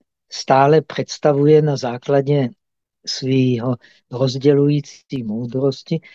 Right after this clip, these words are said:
jako něco, co je v protikladu. Aristotel, to je moudrost aristotelického, eh, syllogismu,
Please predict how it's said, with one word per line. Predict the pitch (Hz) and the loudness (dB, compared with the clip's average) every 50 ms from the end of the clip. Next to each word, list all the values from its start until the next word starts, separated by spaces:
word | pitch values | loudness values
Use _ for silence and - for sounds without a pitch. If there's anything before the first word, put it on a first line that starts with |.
| _ _ | _ _
jako | - 135 135 - - 143 | -4 -4 -2 0 -2 -2
něco, | 135 127 127 131 - - - 151 156 151 _ _ _ _ _ _ | 0 0 0 -2 -2 -2 0 0 0 0 _ _ _ _ _ _
co | - - 139 131 123 120 - _ _ _ _ _ _ _ | -8 -4 -4 -2 -2 -4 -8 _ _ _ _ _ _ _
je | - 120 117 123 123 120 120 117 _ _ _ _ _ | -8 -6 -2 -2 -2 -2 -2 -4 _ _ _ _ _
v | _ _ _ | _ _ _
protikladu. | - 117 131 127 - - 151 147 - 160 135 135 117 113 113 - _ _ _ _ _ _ _ _ _ _ _ _ _ _ _ _ _ _ _ _ _ _ _ _ | -4 -2 -2 0 0 0 -2 0 0 -2 -2 -2 -4 -8 -14 -20 _ _ _ _ _ _ _ _ _ _ _ _ _ _ _ _ _ _ _ _ _ _ _ _
Aristotel, | - 135 139 135 139 135 - - - 143 139 - - 139 139 139 139 135 131 104 110 117 139 - - 123 - - _ _ _ _ _ _ _ _ _ _ _ _ _ _ _ _ _ _ _ _ _ _ _ _ _ _ _ _ _ _ _ _ _ _ _ _ _ _ - 160 175 - _ | -6 0 2 4 2 2 2 0 -2 -2 0 0 2 4 4 4 4 2 0 -2 -6 -12 -10 -8 -6 -6 -6 -8 _ _ _ _ _ _ _ _ _ _ _ _ _ _ _ _ _ _ _ _ _ _ _ _ _ _ _ _ _ _ _ _ _ _ _ _ _ _ -14 -14 -14 -10 _
to | - 143 | 0 2
je | 135 135 139 135 135 127 - _ _ _ _ _ _ - | 4 6 6 4 2 0 -2 _ _ _ _ _ _ -8
moudrost | 139 135 135 143 139 123 143 139 135 - - - - - - | -2 0 2 2 4 4 4 2 2 0 -4 -14 -18 -18 -8
aristotelického, | - 139 139 143 139 - - - 151 - - 151 139 135 135 - - - - - 135 139 139 139 135 139 131 - _ _ _ _ _ _ _ _ - 175 - - - - - _ _ _ - | -4 -2 0 0 0 -2 -2 -6 -4 -2 0 0 2 0 0 -2 -6 -8 -2 0 2 4 4 4 2 2 -2 -4 _ _ _ _ _ _ _ _ -20 -20 -20 -18 -20 -20 -20 _ _ _ -12
eh, | 135 127 120 123 117 120 123 120 123 123 | -10 -8 -8 -8 -8 -10 -12 -14 -16 -20
syllogismu, | _ - 147 139 151 151 147 160 156 143 147 151 156 165 | _ 0 2 4 4 4 4 2 0 0 0 0 0 0